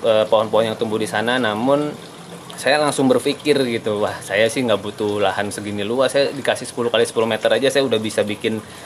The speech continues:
sesuatu yang bisa menghasilkan di kampung ini." Apalagi kalau kemudian dikasih lahan seluas itu, banyak sekali yang bisa kita lakukan, termasuk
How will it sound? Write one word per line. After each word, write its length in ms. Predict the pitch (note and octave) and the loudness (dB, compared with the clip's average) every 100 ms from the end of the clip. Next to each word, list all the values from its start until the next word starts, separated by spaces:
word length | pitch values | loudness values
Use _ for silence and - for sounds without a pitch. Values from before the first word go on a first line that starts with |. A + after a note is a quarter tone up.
| - - | -18 -10
sesuatu 680 | G#2+ - G#2+ G#2+ - C3 C3 | -6 0 0 0 -2 0 0
yang 240 | B2 A#2 A2+ | 2 2 0
bisa 160 | A2 A2 | -2 -2
menghasilkan 540 | G#2+ G2+ G#2+ A2 G#2+ | -2 -2 -4 -2 -2
di 80 | G#2 | -2
kampung 260 | G2 F#2+ | -4 -4
ini." 240 | F#2+ F#2+ F2+ | -6 -6 -8
Apalagi 460 | F2 G2 F#2 A2 | -2 0 0 0
kalau 160 | G2+ G2 | 2 2
kemudian 540 | F#2 G2 F#2+ F#2 G2+ G#2+ | 0 -6 -6 -2 0 0
dikasih 320 | G#2 - G2 | -2 -2 -2
lahan 160 | F#2+ | -2
seluas 320 | G2 F#2+ F#2 F#2 | -4 -4 -4 -6
itu, 260 | - G#2+ G#2+ - - - - - - - | -6 -6 -6 -12 -18 -20 -20 -20 -18 -4
banyak 220 | A#2+ G#2+ | -2 -2
sekali 240 | - A2 A2 | -2 0 0
yang 40 | |
bisa 120 | G#2 | -2
kita 240 | G2+ G#2 G2 | -4 -2 -2
lakukan, 480 | F#2 F#2+ - F2+ E2+ | -2 -6 -6 -6 -6
termasuk 400 | F2 F#2 F2 G2+ | -8 -6 -8 -8